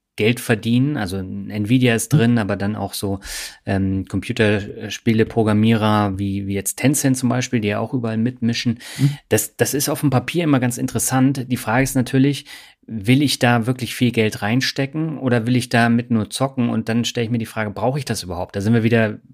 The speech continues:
Speaker 1: bei der gleichen Frage wie beim Immobilien-E T F. Und das macht tatsächlich nur Sinn, wenn ich, äh, wirklich auch eine größere Position dann da reinnehme. Und dafür ist es dann doch zu klein.
Speaker 2: Ja, genau, das ist ja, man muss sich dann schon jetzt eine Meinung bilden.
Speaker 1: Ja.
Speaker 2: Also,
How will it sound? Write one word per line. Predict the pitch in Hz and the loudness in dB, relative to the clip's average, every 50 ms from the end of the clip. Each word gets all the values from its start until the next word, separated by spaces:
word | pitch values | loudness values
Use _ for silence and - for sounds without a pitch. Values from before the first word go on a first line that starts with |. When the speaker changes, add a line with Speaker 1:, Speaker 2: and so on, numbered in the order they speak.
| _ | _
Speaker 1:
bei | - 120 | 0 2
der | 110 113 104 | 2 2 2
gleichen | 107 113 117 135 127 | 2 2 2 2 0
Frage | - - 117 117 113 | 0 0 0 0 2
wie | 113 113 | 0 0
beim | 104 113 107 117 | 0 2 0 2
Immobilien-E | 113 110 110 101 120 156 139 110 101 | 0 0 -2 -2 0 0 0 0 -2
T | 98 - 90 | -4 -8 -8
F. | 92 98 - - - - - - - - - _ | -10 -10 -10 -12 -18 -18 -18 -18 -18 -20 -14 _
Und | - 107 101 | -4 -2 0
das | 117 110 - - | 0 0 0 0
macht | 113 110 - - | -2 -2 -4 -8
tatsächlich | - 120 120 - - 104 101 110 110 104 | -10 -10 -8 -6 -6 -8 -8 -8 -6 -4
nur | 107 113 123 123 | -2 0 0 0
Sinn, | 113 110 120 123 135 143 143 139 - - - - - - | 0 2 4 4 4 4 2 -4 -10 -20 -20 -20 -16 -6
wenn | - 107 117 123 | 0 2 4 4
ich, | 120 117 117 - - - | 4 2 0 -2 -4 -4
äh, | 135 120 117 117 113 110 104 101 | -4 -4 -2 -2 -2 -4 -4 -4
wirklich | 120 127 - 123 110 - 110 | -4 -4 -4 -4 -6 -4 -2
auch | 120 | 0
eine | 117 113 | 0 2
größere | - 110 113 123 123 - 117 | 2 2 0 2 2 0 -2
Position | - - 123 110 - - - 123 120 | 0 0 -2 -2 -2 -4 0 2 2
dann | 117 117 110 110 | 2 2 2 2
da | 107 | 0
reinnehme. | 98 101 113 139 156 139 107 98 95 98 | 0 0 0 2 2 4 2 2 2 0
Und | 101 98 95 | -2 -2 -2
dafür | 107 107 - - 131 123 | -4 -4 -4 -2 -4 -4
ist | 113 - - - | -2 -4 -4 -4
es | 123 - | -4 -4
dann | - 117 120 123 117 110 - - | -2 -2 -2 -2 -4 -6 -8 -10
doch | 117 - - | -12 -12 -12
zu | - - 127 | -12 -14 -12
klein. | - - 139 135 127 110 95 90 87 87 - _ _ _ _ _ - | -8 -4 -2 -2 0 -2 -2 -6 -8 -14 -18 _ _ _ _ _ -2
Speaker 2:
Ja, | - 151 165 | 0 2 2
genau, | 233 330 160 127 107 | 2 2 2 0 0
das | 127 135 - | -2 -4 -4
ist | 247 240 | -4 -4
ja, | - 123 | -2 0
man | 113 117 117 123 | 0 2 2 2
muss | 143 143 | 0 0
sich | 156 143 | -2 -2
dann | 143 143 139 139 | 0 0 0 2
schon | - 151 160 | 2 2 2
jetzt | 165 180 180 - - | 2 2 0 2 4
eine | 208 185 | 4 6
Meinung | 160 156 160 151 143 131 113 | 6 6 6 6 4 4 4
bilden. | 110 120 113 107 95 | 2 2 0 0 0
Speaker 1:
Ja. | 104 - | -2 -2
Speaker 2:
Also, | 117 123 113 117 110 - | -2 -2 -2 -2 -4 -6